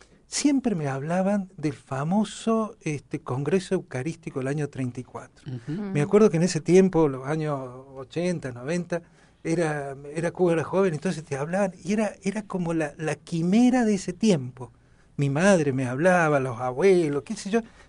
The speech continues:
Speaker 1: todo esto, entonces decía, "¿Qué pasó acá?".
Speaker 3: Ujú.
Speaker 1: Lo que pasó fue que la iglesia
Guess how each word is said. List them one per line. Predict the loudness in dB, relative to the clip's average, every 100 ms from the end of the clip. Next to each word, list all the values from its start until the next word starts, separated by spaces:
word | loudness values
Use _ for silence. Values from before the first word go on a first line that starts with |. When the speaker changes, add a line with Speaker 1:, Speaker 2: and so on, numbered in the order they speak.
| _
Speaker 1:
todo | 6
esto, | 8 6
entonces | 2 2 2 2
decía, | 2 0
"¿Qué | 0
pasó | -2 -4 -4 -4 -4 -2
acá?". | -6 -8 -12 -8
Speaker 3:
Ujú. | -8 -10 -14 _ _ _ _ _ 6
Speaker 1:
Lo | 6
que | 10
pasó | 8 8 4
fue | 4 2
que | 2 4
la | 6
iglesia | 6 6 4 2 0 -4